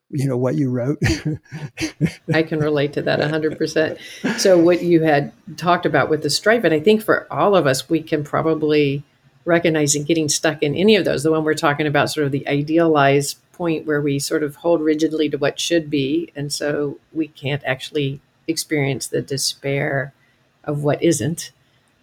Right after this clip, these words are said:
Speaker 2: You talked about resisting, catastrophizing, victimizing, and withdrawing.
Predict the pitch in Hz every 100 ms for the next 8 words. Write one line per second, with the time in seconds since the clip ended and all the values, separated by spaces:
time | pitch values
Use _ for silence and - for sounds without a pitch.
0 | _ 170 160 151 147 120 - - 151 147
1 | 135 151 151 - 165 151 147 165 _ _
2 | 143 - 143 143 156 147 139 139 139 135
3 | 131 131 139 _ _ _ _ _ _ -
4 | 170 160 170 156 139 135 135 139 131 123
5 | 139 135 127 - 123 123 110 90 -